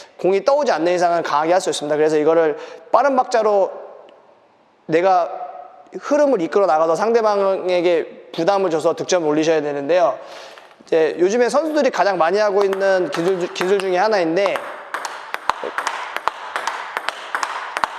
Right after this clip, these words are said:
근데 이게 생활체육에서 운동을 하시는 분들은 이거를 따라 하시다 보면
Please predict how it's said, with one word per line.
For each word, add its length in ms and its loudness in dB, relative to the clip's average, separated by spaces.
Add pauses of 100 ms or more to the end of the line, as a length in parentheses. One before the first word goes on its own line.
(1080)
근데 160 4
이게 280 0
생활체육에서 680 2
운동을 300 2
하시는 320 0
분들은 840 2
이거를 520 2
따라 220 2
하시다 280 2
보면 540 0